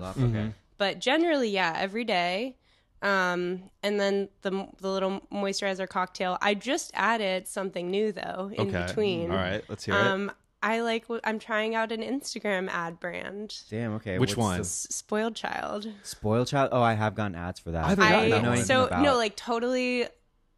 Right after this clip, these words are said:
Speaker 3: I, I have pretty resilient skin. I am lucky. So I just, like, was like, "This seems, if this works, this is great. And if it doesn't, then I'll stop using it."
Speaker 2: Yeah.
Speaker 1: Yeah.
Speaker 3: Um, so I bought it, and now I'm on my second.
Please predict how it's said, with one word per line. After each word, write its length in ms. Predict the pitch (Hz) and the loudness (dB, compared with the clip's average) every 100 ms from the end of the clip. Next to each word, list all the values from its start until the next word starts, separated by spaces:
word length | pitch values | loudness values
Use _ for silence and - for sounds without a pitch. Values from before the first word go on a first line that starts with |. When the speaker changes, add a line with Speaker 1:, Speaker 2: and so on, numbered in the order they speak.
| - | -2
Speaker 3:
I, 160 | 226 233 - | 0 0 2
I 160 | 214 | 2
have 380 | 233 294 294 - | 4 2 0 -2
pretty 200 | 269 226 | -4 -2
resilient 520 | 202 190 180 175 175 - | -2 -2 0 -2 -4 -6
skin. 340 | 185 165 170 | -4 -4 -4
I 120 | - | -4
am 280 | 175 180 185 | -2 -2 -2
lucky. 480 | 185 170 185 175 170 - _ | -4 -4 -6 -8 -8 -14 _
So 220 | - 220 208 | -6 0 2
I 120 | 196 | 2
just, 240 | 208 202 | 0 -2
like, 200 | 254 262 | -2 -2
was 160 | 240 233 | -4 -4
like, 200 | 196 - | -6 -4
"This 180 | 214 254 | -6 -4
seems, 640 | - 403 392 370 - - _ _ _ - | 2 4 4 2 -6 -10 _ _ _ 0
if 160 | 240 - | 0 2
this 240 | 320 - | 0 0
works, 340 | 208 247 - - | 0 0 -2 -4
this 220 | 208 - | -4 -4
is 140 | 180 | -6
great. 420 | 190 208 196 170 - | -2 0 0 -4 -2
And 120 | 196 | 0
if 160 | 196 190 | 0 -4
it 100 | 175 | -4
doesn't, 420 | 202 202 190 180 - | -2 0 -2 -4 -6
then 240 | 196 185 | -4 -2
I'll 100 | 180 | -4
stop 300 | - 180 175 | -4 -6 -4
using 260 | 185 180 175 | -6 -4 -6
it." 160 | 170 | -2
Speaker 2:
Yeah. 220 | 214 - 101 | 0 2 0
Speaker 1:
Yeah. 240 | 90 85 | -2 0
Speaker 3:
Um, 300 | 214 202 196 | 2 2 0
so 220 | - 220 | -2 0
I 100 | 214 | 0
bought 260 | 202 185 247 | 2 0 2
it, 200 | 214 196 | 2 0
and 160 | 202 196 | 0 2
now 80 | 196 | 2
I'm 160 | 240 | 2
on 100 | 285 | 2
my 80 | 294 | 0
second. 460 | - 233 233 220 | 0 -2 -2 -4